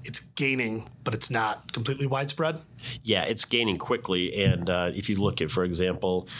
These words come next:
Speaker 2: you know, the Northeast corridor, certainly New Jersey, because they were at the epicenter of the litigation, were first out of the box in terms of being a state other than Nevada that,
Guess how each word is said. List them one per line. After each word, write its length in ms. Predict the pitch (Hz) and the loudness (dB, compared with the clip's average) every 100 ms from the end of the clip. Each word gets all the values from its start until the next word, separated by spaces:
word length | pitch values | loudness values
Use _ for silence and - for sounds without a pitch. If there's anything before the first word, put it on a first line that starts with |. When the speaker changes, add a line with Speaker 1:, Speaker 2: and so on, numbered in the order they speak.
| - - | -10 -4
Speaker 2:
you 120 | 95 | 0
know, 120 | 90 85 | 2 2
the 140 | 87 | 0
Northeast 540 | 95 92 90 92 85 | 2 2 2 2 2
corridor, 540 | - 90 90 85 90 85 | 0 0 0 0 0 0
certainly 420 | - 95 90 87 | 2 2 2 2
New 140 | 87 | 2
Jersey, 440 | 78 92 92 87 90 | 2 2 2 2 0
because 420 | 85 82 90 82 | 0 0 0 2
they 160 | 87 85 | 0 2
were 220 | 87 85 | 2 0
at 120 | 80 | 0
the 80 | 82 | 0
epicenter 400 | 82 - 90 85 | 0 0 2 2
of 60 | |
the 60 | 80 | 2
litigation, 600 | 85 82 80 82 - 82 | 0 0 2 2 2 2
were 140 | 80 | 0
first 320 | 76 87 80 85 | 0 0 0 0
out 100 | 80 | 0
of 60 | |
the 60 | 78 | 0
box 380 | 78 82 - 76 | 0 0 0 -2
in 120 | 73 | 0
terms 340 | 85 82 80 | 0 0 0
of 280 | 82 73 - - - - | -2 -2 -8 -12 -16 -8
being 200 | - 85 | -2 0
a 40 | 80 | 2
state 300 | - 82 71 | 2 0 0
other 240 | 87 87 | 0 0
than 240 | 85 82 78 | 2 2 2
Nevada 460 | 73 78 80 82 | 0 0 0 0
that, 380 | 80 78 78 | 0 0 -2